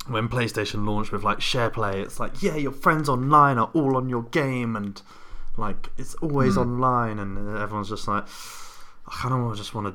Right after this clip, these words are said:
Speaker 1: you know, sit there in silence with my hands down my pants playing a video game, just leave
Speaker 2: This
Speaker 1: me
Speaker 2: is the
Speaker 1: alone."
Speaker 2: thing we do, but I was talking to, I got a bit of weird perspective the other day, 'cause I went back to, I went back down to Southampton
Speaker 1: Southampton.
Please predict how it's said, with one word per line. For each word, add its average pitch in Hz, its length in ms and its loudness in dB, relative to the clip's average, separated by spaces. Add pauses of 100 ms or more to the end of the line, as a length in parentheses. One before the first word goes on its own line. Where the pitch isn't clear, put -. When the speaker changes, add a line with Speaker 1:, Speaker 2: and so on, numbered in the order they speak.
Speaker 1:
you 110 140 -6
know, 98 300 -4 (260)
sit - 420 -8
there 107 280 -2
in 98 160 -6
silence 107 560 -4
with 104 80 -10
my 98 100 -6
hands 107 280 -6
down 101 180 -2
my 95 80 0
pants 101 320 -4
playing 104 320 4
a - 680 -4
video 107 300 -2
game, 95 300 -2
just - 120 -6
leave 107 80 4
Speaker 2:
This 196 140 6
Speaker 1:
me 226 60 4
Speaker 2:
is 185 60 6
the - 60 4
Speaker 1:
alone." 110 80 2
Speaker 2:
thing 101 440 4
we 139 320 2
do, 90 340 0
but 98 120 -2
I 113 60 4
was 117 160 2
talking 160 400 2
to, 104 380 2 (420)
I - 80 2
got 143 180 6
a - 40 -2
bit 117 140 4
of 104 100 2
weird 104 340 6
perspective 107 540 -2
the 95 80 0
other 90 120 0
day, 92 140 -6
'cause 101 160 -6
I 107 40 0
went 110 200 2
back 104 180 -4
to, - 320 -10
I 107 60 2
went 110 200 4
back 101 160 0
down 104 220 2
to 101 200 -2 (140)
Southampton 127 560 2 (100)
Speaker 1:
Southampton. 139 540 -4